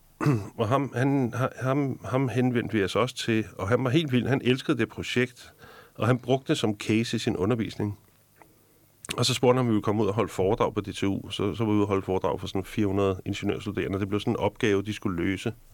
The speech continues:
Øhm, og så var der sådan en inder,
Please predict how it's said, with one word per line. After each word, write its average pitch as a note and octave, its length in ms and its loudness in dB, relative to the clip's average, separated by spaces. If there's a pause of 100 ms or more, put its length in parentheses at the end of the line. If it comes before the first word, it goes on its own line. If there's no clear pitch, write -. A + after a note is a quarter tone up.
(1200)
Øhm, F2+ 580 2
og B2 120 0
så D#3 60 2
var D3 100 6
der C#3+ 100 2
sådan C3+ 200 -2
en A2+ 100 0
inder, C#3 300 0